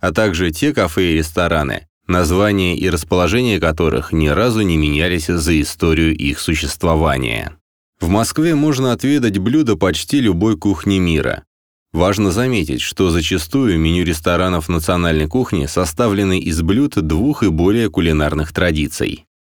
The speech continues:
К примеру, ресторан средиземноморской кухни может предлагать блюда, приготовленные как по французским, так и по итальянским рецептам. Китайское меню может соседствовать с японским, а японское, в свою очередь, с итальянским.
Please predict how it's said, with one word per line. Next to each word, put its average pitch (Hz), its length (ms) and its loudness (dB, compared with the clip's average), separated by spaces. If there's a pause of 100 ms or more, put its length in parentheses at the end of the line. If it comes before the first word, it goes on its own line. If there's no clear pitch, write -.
(340)
К - 80 -12
примеру, 117 480 2
ресторан 104 600 0
средиземноморской 104 960 0
кухни 92 460 0
может 147 520 -2
предлагать 87 580 0
блюда, 104 340 0
приготовленные 82 840 0
как 80 200 -6
по 85 100 0
французским, 78 800 -2
так 120 240 -2
и 123 60 2
по 104 200 0
итальянским 82 720 -2
рецептам. 76 640 -2 (520)
Китайское 80 640 0
меню 113 480 2
может 127 400 2
соседствовать 95 680 0
с - 80 -6
японским, 82 720 0
а 80 100 2
японское, 92 560 0
в 80 40 -4
свою 82 280 2
очередь, 78 600 -2
с - 100 -2
итальянским. 90 840 -2